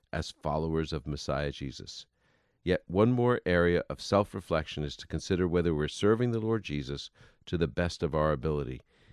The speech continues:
He's given us spiritual gifts and talents with which to serve him. Are we using them to bring honor to him? One day,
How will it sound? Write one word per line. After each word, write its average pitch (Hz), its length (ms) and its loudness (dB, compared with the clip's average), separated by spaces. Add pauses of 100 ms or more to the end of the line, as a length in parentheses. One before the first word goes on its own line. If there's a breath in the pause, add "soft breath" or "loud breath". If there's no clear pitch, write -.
He's 90 220 -2
given 104 260 4
us 87 140 2
spiritual 113 720 0
gifts - 600 -2 (220)
and 113 240 0
talents 80 540 -2 (400 soft breath)
with 85 200 -2
which 82 260 -4
to 85 120 -10
serve 67 300 -2
him. - 140 -16 (520)
Are 85 100 0
we 78 120 -2
using 101 340 -4
them 110 180 0
to 85 120 -10
bring 92 300 2
honor 95 320 2
to - 120 -4
him? 120 260 0 (1200 soft breath)
One 117 240 6
day, 76 340 2